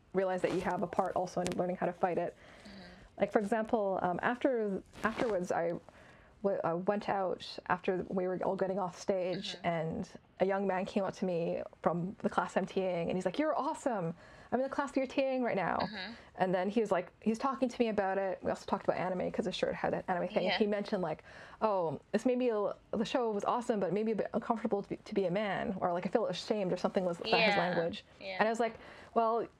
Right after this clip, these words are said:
Speaker 1: you shouldn't feel like that. That should, that should actually encourage you to be a better feminist ally to women," is my thing.
Speaker 2: Mm-hmm.
Speaker 1: And I think that it's something parallel to a lot of our other conversations about allyship when we talk about other issues like race,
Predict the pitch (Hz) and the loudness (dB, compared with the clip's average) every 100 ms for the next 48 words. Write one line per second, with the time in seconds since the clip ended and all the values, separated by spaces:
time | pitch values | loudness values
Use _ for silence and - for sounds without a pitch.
0 | - 240 - 370 349 254 202 190 180 160 | -2 0 2 0 0 0 2 2 0 2
1 | 214 180 233 233 - - 196 - - - | 0 0 0 0 -2 0 0 2 0 2
2 | 214 - 220 214 - 247 240 214 208 208 | 0 0 0 0 2 2 4 2 2 0
3 | 214 196 180 214 220 220 190 185 - 170 | 0 2 4 2 2 0 0 0 0 0
4 | 175 180 175 175 - 196 175 175 160 151 | 2 0 0 -4 -4 -2 0 0 0 0
5 | 165 180 - - 175 - 170 - - 202 | 0 -4 -2 -2 0 -2 0 0 -2 -4
6 | - - - 170 185 190 - - _ - | -10 -20 -20 -18 -20 -20 -20 -20 _ -20
7 | - - - _ _ - - 220 247 254 | -20 -20 -20 _ _ -20 0 2 4 2
8 | 339 262 214 - - 214 240 226 233 208 | 2 2 0 0 0 2 0 2 2 2
9 | - 208 196 190 196 - 185 190 196 - | 0 2 2 2 0 0 0 0 -4 -8
10 | - - 208 214 208 196 214 - 202 196 | -8 2 4 4 2 2 0 0 0 2
11 | 180 - 185 - 190 190 196 - 175 175 | 0 2 0 2 2 2 0 0 -2 -2
12 | 190 180 - 180 - - 185 - 185 196 | -2 0 -2 0 0 2 2 0 0 -2
13 | 185 170 180 170 185 | 0 0 0 0 -4